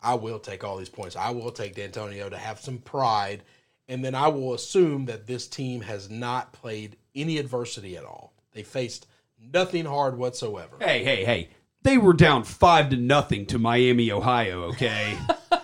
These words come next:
Speaker 2: They were down five to nothing to
Speaker 3: That's
Speaker 2: Miami, Ohio,
Speaker 3: adversity.
Speaker 2: and then reeled off seventy-six <laughs> points unanswered. Seven-, man, why they gotta do Miami, Ohio like that? Seventy-six to five.
Speaker 3: That's,
Speaker 2: That's
Speaker 3: man.
Speaker 2: just wrong.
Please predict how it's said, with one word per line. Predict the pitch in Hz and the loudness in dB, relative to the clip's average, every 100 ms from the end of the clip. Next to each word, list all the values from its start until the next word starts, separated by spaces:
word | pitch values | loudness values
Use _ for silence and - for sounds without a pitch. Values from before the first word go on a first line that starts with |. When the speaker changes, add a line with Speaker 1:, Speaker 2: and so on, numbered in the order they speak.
| - 349 - | 0 -4 2
Speaker 2:
They | 151 240 | 8 8
were | 196 214 | 10 8
down | 156 156 143 123 117 | 8 6 4 2 0
five | - 185 180 160 | 4 8 8 6
to | 143 | 4
nothing | 139 156 135 131 120 | 4 6 4 4 6
to | 135 | 6
Speaker 3:
That's | - 131 | 6 6
Speaker 2:
Miami, | 135 131 | 6 6
Ohio, | 147 135 | 6 6
Speaker 3:
adversity. | 113 98 - - | 2 -6 -6 4
Speaker 2:
and | 190 | 6
then | 202 180 160 | 8 8 8
reeled | 202 190 170 | 6 8 10
off | 160 143 | 8 6
seventy-six | - - 240 190 196 170 - 143 - - | 0 6 6 8 4 2 4 4 2 -2
<laughs> | |
points | - 208 220 180 - - - - - - - | 2 6 8 6 2 -6 -6 -6 -4 -2 4
unanswered. | 254 254 254 190 - - 226 - 180 - - | 6 8 8 4 2 0 -2 2 2 2 0
Seven-, | - - 185 - 302 - - - 160 - - _ - | 0 0 -2 0 -2 0 0 0 0 -10 -20 _ -6
man, | 165 | -2
why | 170 - | 2 2
they | 254 | 2
gotta | 160 | 2
do | 143 147 | 4 4
Miami, | 139 131 131 | 6 6 4
Ohio | 120 127 123 120 | 4 4 4 2
like | 131 - | 2 6
that? | 139 143 120 | 8 8 4
Seventy-six | - - 285 170 120 - 165 - | 2 8 8 8 2 2 2 2
to | - | -4
five. | - 113 101 90 92 - _ - | 0 0 0 -4 -8 -14 _ -2
Speaker 3:
That's, | 143 113 | -2 -2
Speaker 2:
That's | 117 - 131 | -8 -10 -4
Speaker 3:
man. | 143 190 | 0 2
Speaker 2:
just | 180 - | 2 2
wrong. | 120 131 127 117 107 101 | 4 8 8 6 4 -4